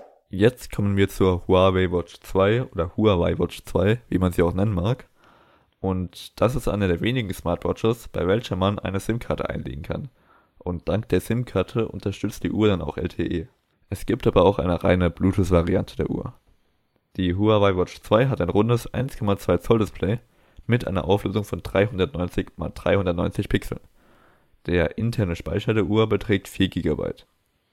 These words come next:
Beide Uhrenmodelle haben auch einen G-P-S-Chip eingebaut. Und die Uhr läuft mit Android Wear zwei Punkt null. Das heißt, die Uhr ist mit I O S und mit Android kompatibel.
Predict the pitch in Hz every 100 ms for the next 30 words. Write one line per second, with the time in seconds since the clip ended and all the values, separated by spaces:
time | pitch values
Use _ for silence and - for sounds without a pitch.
0 | _ _ - - - 117 104 117 117 90
1 | 71 85 110 104 107 101 85 92 92 98
2 | 90 95 - - - - - - _ _
3 | _ _ _ 104 107 95 98 95 95 -
4 | 85 - 98 95 82 90 92 - 92 -
5 | 92 87 - - _ _ _ - 80 -
6 | 101 151 - - 90 95 107 98 - 92
7 | - 95 107 95 104 - - 123 - 87
8 | 87 90 82 - - - 82 -